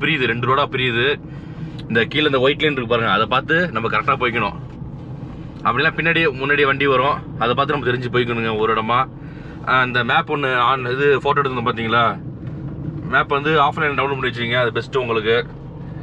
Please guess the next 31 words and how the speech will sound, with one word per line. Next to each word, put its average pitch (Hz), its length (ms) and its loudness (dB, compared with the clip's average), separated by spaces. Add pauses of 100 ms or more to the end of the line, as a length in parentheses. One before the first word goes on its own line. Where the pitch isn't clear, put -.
(760)
அப்படி 117 200 -2
இல்லைன்னா 127 220 2 (1200)
இதை 143 140 6
ஃபோட்டோ 143 200 2 (100)
இது 131 160 4
மாதிரி 139 120 6 (100)
அங்க 117 120 2 (140)
உள்ள 139 180 2
இருக்கும், 127 300 0 (960)
அந்த 117 140 2 (360)
செக் - 160 -4
போஸ்ட்ல 127 240 2
இருக்கும். 120 260 0 (280)
இதை 123 140 2
ஃபோட்டோ 139 160 2
எடுத்து 131 140 2
வச்சிட்டோம்னா 127 320 0
நமக்கு 123 200 0
ஈஸியா 123 160 0
இருக்கும் 113 200 -2
ஓரளவுக்கு. 113 320 2 (120)
அடுத்தது 131 360 0 (680)
எங்கெங்க 139 340 2
போறோம் 131 280 4
என்னான்ட்டு 120 300 0
நமக்கு 113 220 -2
ஈஸியா 120 260 0
தெரியும் 113 220 2
ஓரளவுக்கு. 104 380 2 (840)
ஏன்னா 135 200 2
உள்ள 131 140 0